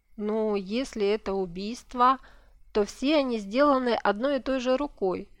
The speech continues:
Не может быть, чтобы все восемь интересовались одним ребенком. «Правильно»,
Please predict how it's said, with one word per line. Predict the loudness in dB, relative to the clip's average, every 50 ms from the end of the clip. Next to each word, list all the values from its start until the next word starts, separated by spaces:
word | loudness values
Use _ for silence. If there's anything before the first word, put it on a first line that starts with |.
| _ _ _ _ _ _ _
Не | 0 2 2
может | 4 4 4 4 2 0 -2 0
быть, | 0 0 0 0
чтобы | -2 -2 0 0 0 -2
все | -2 -2 0 0 0 2
восемь | 2 0 0 0 0 -2 -4 -4 -4 -4 -4
интересовались | -6 -4 -2 -2 -2 -2 0 2 2 6 6 6 4 4 0 -2 -4
одним | -6 -4 -4 -4 -4 -4 -4
ребенком. | -4 -6 -4 -4 -4 -4 -4 -6 -10 -10 -8 -10 -8 -8 -12 -16 _ _ -20 _ _ _ _ _ _ _ _ _ _ _ _
«Правильно», | 6 8 10 10 10 8 6 2 0 0 -2 -2 -4 -6